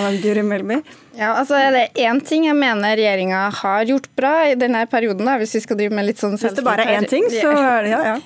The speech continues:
Speaker 2: Ja, men hvis det er en ting jeg føler meg ganske sikker på at vi har gjort bra, er at vi har tatt barn på alvor. Vi har hatt egne pressekonferanser fra, for barn. Jeg har fått masse tilbakemeldinger fra både barn og fra foreldre og folk som jobber med barn, om at de faktisk opplever at de blir både sett og hørt og tatt på alvor.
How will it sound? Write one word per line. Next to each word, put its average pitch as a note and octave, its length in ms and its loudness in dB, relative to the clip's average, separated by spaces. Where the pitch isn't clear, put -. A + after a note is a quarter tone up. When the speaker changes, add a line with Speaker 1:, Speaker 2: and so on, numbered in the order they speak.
Speaker 2:
Ja, A#3 160 2
men B3 220 0
hvis C4+ 100 0
det C4+ 80 -2
er C4+ 60 0
en D4 100 -2
ting C4+ 140 2
jeg C#4+ 80 -2
føler A#3 180 0
meg G#3+ 140 0
ganske B3 180 -2
sikker - 240 -6
på G3 140 -2
at - 80 -4
vi G3+ 80 0
har G3+ 80 0
gjort A3+ 80 -8
bra, C4 180 2
er B3+ 140 2
at A3+ 100 -4
vi A3 80 2
har G#3+ 80 -2
tatt G#3+ 220 -2
barn G3 260 0
på G#3+ 80 0
alvor. G3 320 0
Vi A3 80 2
har A#3 80 2
hatt A#3+ 160 0
egne G3+ 480 0
pressekonferanser F#3 960 -4
fra, G3 220 -2
for G3 260 -2
barn. B3+ 240 2
Jeg A#3 80 -2
har A#3+ 80 -2
fått B3+ 100 0
masse C#4+ 300 -2
tilbakemeldinger G3 640 -2
fra F#3+ 220 0
både A#3 320 0
barn A#3 300 2
og - 80 -4
fra A3 100 2
foreldre G3+ 460 0
og G#3 80 -4
folk G#3+ 160 -6
som G#3+ 100 -2
jobber G3+ 300 -2
med F3+ 100 -4
barn, A#3+ 240 0
om G#3 80 -2
at G#3 80 -6
de G#3 160 -2
faktisk G3 400 -8
opplever F3+ 380 -2
at G#3 80 -2
de G3+ 100 0
blir F#3+ 160 -2
både F#3+ 240 -2
sett - 400 -6
og F#3+ 160 -4
hørt G#3 240 0
og - 160 -6
tatt - 160 -12
på - 80 -2
alvor. A3 460 -2